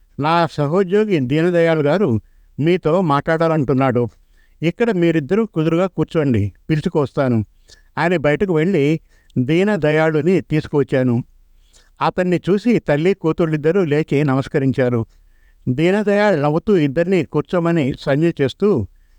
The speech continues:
ఎదురుగా కూర్చొని వెంటనే సంభాషణకు ఉపక్రమించాడు.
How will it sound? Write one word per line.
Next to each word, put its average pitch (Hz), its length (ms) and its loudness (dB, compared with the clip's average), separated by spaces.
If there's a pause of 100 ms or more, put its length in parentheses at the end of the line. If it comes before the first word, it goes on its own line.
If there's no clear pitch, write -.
(160)
ఎదురుగా 180 420 2
కూర్చొని 185 440 -2
వెంటనే 151 580 -2 (480)
సంభాషణకు 156 760 0
ఉపక్రమించాడు. 131 800 -2